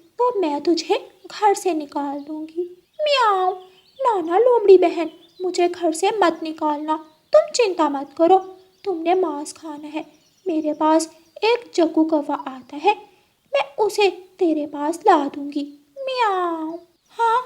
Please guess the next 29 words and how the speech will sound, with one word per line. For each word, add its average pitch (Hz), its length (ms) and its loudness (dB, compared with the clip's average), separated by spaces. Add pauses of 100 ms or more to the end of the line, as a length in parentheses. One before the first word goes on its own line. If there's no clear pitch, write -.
(220)
ठीक 349 400 2
है, 294 120 0 (380)
मुझे 370 300 0
मांस 311 520 -4
खिलाती 294 540 2
रहो 277 240 -6 (380)
और 480 200 4 (100)
तुम 311 180 -2 (360)
मेरे 285 300 -6
घर 320 280 -6
में 311 180 -4 (340)
जितने 403 480 0
दिन 277 240 -10
चाहो 277 380 2 (480)
उतने 494 400 0
दिन 277 260 -10
रहो। 269 260 -4 (160)
काली 339 300 4
बिल्ली 330 340 4 (160)
गुफा 240 300 -6
से 294 220 0
निकलती 202 500 -4
है 214 180 -2 (200)
और 349 160 6
जंगल 233 500 4
जाती 196 480 -2
है। 208 160 -4 (440)
वो 539 140 2
सीधा 226 400 0